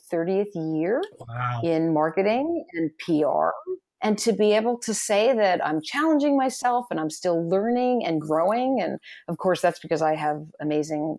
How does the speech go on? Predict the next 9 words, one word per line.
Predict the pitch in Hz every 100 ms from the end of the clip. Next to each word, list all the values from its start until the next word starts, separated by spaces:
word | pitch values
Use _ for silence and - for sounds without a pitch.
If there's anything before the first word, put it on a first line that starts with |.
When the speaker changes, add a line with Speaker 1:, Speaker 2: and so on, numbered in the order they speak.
| _
Speaker 1:
colleagues | - 151 151 147 143
around | 139 139 180
me, | 294 285 -
such | - - -
as | - -
yourself. | 151 - 139 220 254 - - - - _ -
Uh, | 156 151
so | - 208
yeah, | 190 247 175